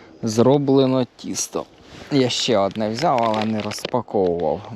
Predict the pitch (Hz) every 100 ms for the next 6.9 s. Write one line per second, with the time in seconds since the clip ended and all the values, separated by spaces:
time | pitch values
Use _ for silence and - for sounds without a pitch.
0 | 104 104 101 - 110 98 - 107 64 -
1 | - - - - - - - - - -
2 | - - - - - - - - - -
3 | - - - - - - - 170 131 131
4 | - 135 135 135 143 131 131 131 127 127
5 | 120 127 120 113 104 120 107 - - -
6 | 139 131 123 - 143 123 - 123 120